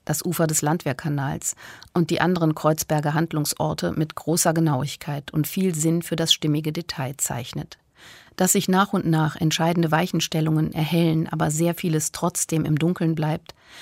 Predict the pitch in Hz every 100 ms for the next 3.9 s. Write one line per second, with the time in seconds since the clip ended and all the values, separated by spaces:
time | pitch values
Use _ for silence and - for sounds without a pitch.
0 | - - 196 202 202 170 160 170 175 180
1 | 165 165 156 - 151 147 160 156 156 160
2 | 151 151 160 160 160 160 160 147 143 143
3 | - 170 170 160 135 131 - - -